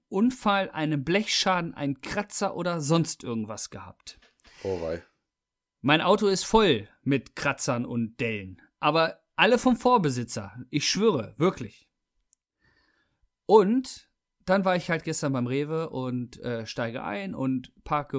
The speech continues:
Speaker 1: rückwärts aus und nach einem halben Meter knallt es. Und ich hab gedacht, oh Gott, was war das?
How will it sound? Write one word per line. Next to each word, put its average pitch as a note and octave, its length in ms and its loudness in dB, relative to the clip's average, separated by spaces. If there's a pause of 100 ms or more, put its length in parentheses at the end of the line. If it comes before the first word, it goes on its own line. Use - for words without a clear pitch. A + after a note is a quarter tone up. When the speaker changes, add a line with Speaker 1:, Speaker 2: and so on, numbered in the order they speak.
Speaker 1:
rückwärts B2+ 400 -8
aus F#3+ 440 -6
und C3+ 240 -8
nach C3+ 140 -6
einem A#2+ 120 -4
halben D#3 220 -2
Meter D3+ 240 -2
knallt A#2+ 400 -2
es. - 300 -16 (480)
Und A2+ 100 -10
ich A2+ 120 -12
hab B2 100 -10
gedacht, A2 380 -12
oh G2 160 -10 (340)
Gott, - 600 -14 (160)
was A2+ 320 -12
war A2 220 -14
das? - 260 -20